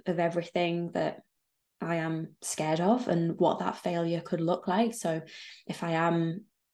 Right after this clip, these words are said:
taking on a new project or a new opportunity, or I'm looking to reach a new goal, and those fears are creeping in, just opening up a page and thinking in ink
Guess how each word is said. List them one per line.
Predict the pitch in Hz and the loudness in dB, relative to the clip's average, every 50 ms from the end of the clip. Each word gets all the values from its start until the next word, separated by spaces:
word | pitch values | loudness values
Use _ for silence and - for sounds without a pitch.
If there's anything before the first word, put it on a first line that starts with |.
| - | -4
taking | - - 190 180 - 175 165 | 0 2 2 2 2 0 0
on | 160 160 160 | 0 0 0
a | |
new | 151 156 151 147 | 0 0 0 -2
project | - - - 214 208 202 202 175 - - - 175 | -2 0 2 2 4 4 4 2 0 -2 -4 -4
or | 165 | -2
a | 160 | -2
new | 170 165 165 | 0 0 0
opportunity, | 160 165 - 160 - - 202 196 202 196 190 185 190 - 170 160 156 | 0 -2 -4 -4 0 4 6 8 8 8 8 6 2 -2 -4 -2 -2
or | 156 156 160 156 | -2 0 -2 0
I'm | 165 165 165 165 | 0 -2 -2 -2
looking | 170 160 - - - 165 160 | -4 -4 -4 -4 -2 -2 -2
to | - - - 160 156 156 156 151 - - - - - - - _ _ | -2 -2 0 0 0 0 -2 -4 -10 -18 -20 -20 -20 -20 -20 _ _
reach | - 190 185 185 185 - | 6 6 6 6 6 4
a | 190 | 4
new | 170 165 160 | 4 4 4
goal, | 160 - 202 190 185 - - - 190 196 208 208 208 202 | 4 4 6 6 6 6 6 6 6 6 6 4 2 0
and | - 180 170 170 170 170 170 170 160 - - - - - | -2 -2 0 0 0 0 0 0 -2 -2 -4 -6 -2 2
those | 185 175 170 170 - | 2 4 4 2 0
fears | - - - 202 196 180 160 - - 214 226 226 - - - | 0 4 6 8 8 8 8 6 4 2 2 0 -2 -4 -4
are | 180 170 165 165 | -4 -2 -2 -4
creeping | - - - 190 175 175 - 175 170 170 | -6 -4 -2 -2 -2 0 0 0 2 2
in, | 175 165 - - - 175 202 202 202 - - - - - - _ _ _ _ _ _ _ _ - | 2 2 2 2 2 4 4 2 0 -4 -14 -20 -20 -20 -20 _ _ _ _ _ _ _ _ 0
just | - 185 190 190 - - - | 4 4 4 4 2 2 4
opening | 190 185 202 202 202 196 180 180 | 6 6 6 6 6 4 4 4
up | 170 165 - - | 2 2 0 -2
a | 170 | -4
page | - - 180 160 165 165 160 180 208 202 202 - - - - - - | -2 0 0 2 2 2 2 2 2 2 0 -2 -2 -4 -6 -8 -8
and | 175 165 160 160 160 160 160 - - - - _ _ _ _ _ _ _ _ _ - | -6 -4 -4 -2 -4 -4 -4 -6 -8 -8 -12 _ _ _ _ _ _ _ _ _ -18
thinking | - - - 180 185 185 - 185 170 | -4 2 4 4 4 6 4 4 4
in | 160 160 | 4 4
ink | - - 160 151 175 208 214 - | 4 4 6 6 6 6 4 2